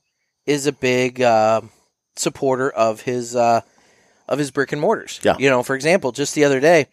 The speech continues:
Speaker 1: he popped into his, uh, his home location. It was, uh, the, and I wanna give a shout out here. It's the Brunswick location,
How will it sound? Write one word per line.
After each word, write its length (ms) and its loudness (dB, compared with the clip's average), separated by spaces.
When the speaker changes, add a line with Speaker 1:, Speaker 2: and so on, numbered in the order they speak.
Speaker 1:
he 160 -6
popped 340 2
into 460 -4
his, 360 -6
uh, 260 4
his 140 -6
home 280 0
location. 600 -2
It 140 -8
was, 340 -4
uh, 240 0
the, 300 -2
and 100 -2
I 80 2
wanna 180 2
give 140 -6
a 40 -4
shout 260 2
out 100 2
here. 140 -4
It's 120 -12
the 60 -10
Brunswick 640 -2
location, 720 -4